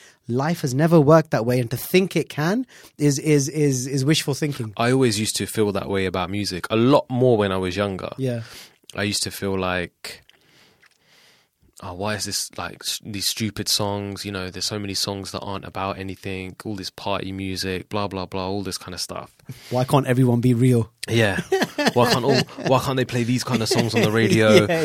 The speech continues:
Speaker 1: yeah.
Speaker 2: Why is no one, you know, why is this
Speaker 1: Yeah.
Speaker 2: song not number one? Da, da, da, da, all this kind of stuff.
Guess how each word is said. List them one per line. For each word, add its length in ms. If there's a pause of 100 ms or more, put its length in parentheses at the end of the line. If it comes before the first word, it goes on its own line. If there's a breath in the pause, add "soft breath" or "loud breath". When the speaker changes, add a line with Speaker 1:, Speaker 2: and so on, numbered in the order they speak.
Speaker 1:
yeah. 220
Speaker 2:
Why 260
is 120
no 120
one, 300
you 80
know, 120
why 180
is 80
this 160
Speaker 1:
Yeah. 60
Speaker 2:
song 180
not 140
number 260
one? 320
Da, 140
da, 120
da, 120
da, 40
all 180
this 120
kind 140
of 60
stuff. 340